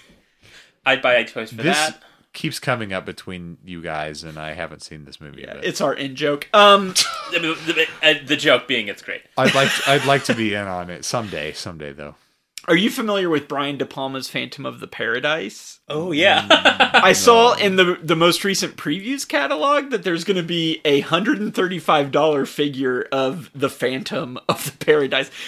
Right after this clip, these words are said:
Speaker 3: And I was like, "Who?" Okay.
Speaker 2: Jesus.
Speaker 3: I get it if you're, like, into the,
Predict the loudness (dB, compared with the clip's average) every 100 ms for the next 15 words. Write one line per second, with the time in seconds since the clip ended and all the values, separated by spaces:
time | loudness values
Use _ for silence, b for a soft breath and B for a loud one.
0 | B -12 -10 -8 -4 4 6 6 2 B
1 | B -2 4 4 2 -8 -14 -14 -18 2
2 | 4 4 4 2 0 0 0 4 6 4
3 | 2 _ _ _ _ _ -6 -2 -2 -2